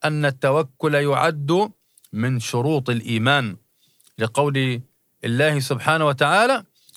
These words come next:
"وقال موسى يا قوم إن كنتم آمنتم بالله فعليه توكلوا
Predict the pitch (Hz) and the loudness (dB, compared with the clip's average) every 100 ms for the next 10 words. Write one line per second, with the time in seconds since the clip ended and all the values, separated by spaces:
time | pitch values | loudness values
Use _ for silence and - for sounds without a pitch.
0 | - 117 110 131 127 120 131 123 - 127 | -4 -4 2 2 2 0 0 -2 -2 0
1 | 127 123 _ _ - 113 147 147 - 156 | 0 -4 _ _ -2 2 2 2 0 0
2 | 156 151 147 151 135 165 170 135 156 135 | 0 -2 -2 -4 -2 -2 -2 -2 -4 -2
3 | 151 156 156 185 143 180 165 175 175 196 | 0 0 0 -2 -2 -2 0 0 2 2
4 | 262 233 135 _ _ _ _ _ - 113 | 2 0 -8 _ _ _ _ _ -4 0
5 | 107 107 113 123 135 117 123 117 120 123 | 0 0 0 -2 -2 -4 -4 -4 -2 0
6 | 151 - - 143 139 135 | -2 -2 -2 0 0 -2